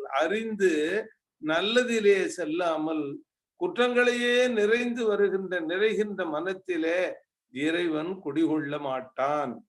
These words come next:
என்பதுதான் இங்க அழுத்தமா சொல்றாங்க. "மாசு விரித்திடும் மனத்தில் பயிலா தெய்வ மணிவிளக்கே", தெய்வமாகிய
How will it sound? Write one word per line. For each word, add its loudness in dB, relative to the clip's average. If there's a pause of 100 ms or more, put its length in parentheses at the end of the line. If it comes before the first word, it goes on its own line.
என்பதுதான் -2
இங்க 0
அழுத்தமா -2
சொல்றாங்க. -8 (420)
"மாசு 0
விரித்திடும் 0
மனத்தில் -2
பயிலா -2
தெய்வ -2
மணிவிளக்கே", -4 (440)
தெய்வமாகிய -4